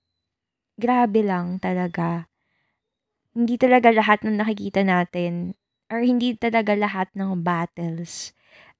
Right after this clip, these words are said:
ay nakikita natin online. Or sometimes you will just know about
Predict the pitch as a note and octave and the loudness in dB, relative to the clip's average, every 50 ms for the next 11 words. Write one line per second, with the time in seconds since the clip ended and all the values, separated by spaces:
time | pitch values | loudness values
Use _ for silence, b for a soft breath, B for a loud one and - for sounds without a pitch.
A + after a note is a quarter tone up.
0 | - G3+ G3 F#3 F#3+ G3 F#3+ G3+ - G#3 F#3 F#3+ G3 F#3 - F3+ F3+ F3 E3 E3 | -2 0 2 2 2 0 -2 -4 -4 -6 -6 -6 -4 -2 0 0 0 -2 -4 -6
1 | E3 - D#3 D3+ D3+ D#3 D#3+ D#3+ D#3+ _ _ _ _ _ _ _ _ _ _ _ | -10 -12 -12 -12 -12 -12 -12 -14 -16 _ _ _ _ _ _ _ _ _ _ _
2 | _ _ _ _ _ _ _ _ _ _ _ _ _ _ - F3 F3 E3+ E3+ E3 | _ _ _ _ _ _ _ _ _ _ _ _ _ _ -6 -4 -2 -2 -2 -2
3 | E3 D#3+ D#3 D#3+ D#3 D3+ D#3 E3 E3 F3 F3 F3 _ _ _ _ _ _ _ _ | -4 -4 -4 -4 -4 -6 -6 -8 -8 -10 -10 -14 _ _ _ _ _ _ _ _
4 | _ _ - - G3 - G#3 F#3+ F#3+ G3 - F#3+ F#3 G3 - - G#3 G#3 G3+ F#3+ | _ _ -6 -4 -2 0 0 0 0 0 0 0 0 0 0 0 0 2 2 4
5 | G3 F#3+ F3+ - F#3+ F#3 - - - F#3 F3+ F3+ F#3 F#3+ - F3 E3 D#3+ F3 F3 | 2 2 2 0 0 0 -2 -4 -4 -2 0 0 0 0 -2 -2 0 0 2 2
6 | F3 F3+ - | 2 0 -2